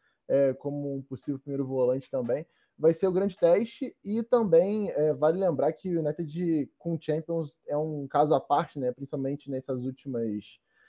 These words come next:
nesse, nessa última década, que a gente tem que lembrar que um time turco tirou o, ba-, basicamente o United de uma edição, né, que atrapalhou muito o caminho, que foi o Başakşehir, quando o Leipzig passou em segundo naquele grupo, né?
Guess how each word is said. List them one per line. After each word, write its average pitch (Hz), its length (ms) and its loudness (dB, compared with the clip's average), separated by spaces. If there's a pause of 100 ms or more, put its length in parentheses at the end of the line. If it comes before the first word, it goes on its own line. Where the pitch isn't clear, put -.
(140)
nesse, 135 340 -2
nessa 139 240 2
última 139 300 -2
década, 151 420 0
que 151 480 -4 (240)
a 147 100 4
gente 180 200 0
tem 208 100 0
que 208 80 -4
lembrar 196 300 4
que 214 80 -4
um 202 80 0
time 220 200 0
turco 220 440 0
tirou 196 800 4
o, - 20 2
ba-, 156 260 2
basicamente 175 560 2
o 208 40 0
United 175 300 2
de 165 120 -6
uma 190 100 -4
edição, 208 340 -2
né, 170 120 2
que 151 100 -2
atrapalhou 165 400 2
muito 208 220 2
o - 20 -20
caminho, 180 300 -2
que - 100 -20
foi 214 260 4 (360)
o 170 80 -2
Başakşehir, 180 840 2
quando 175 320 0 (400)
o 160 260 2
Leipzig 151 380 0
passou 151 220 -8
em - 20 -8
segundo 160 400 -6
naquele 151 260 -4
grupo, 180 380 -2
né? 175 160 -2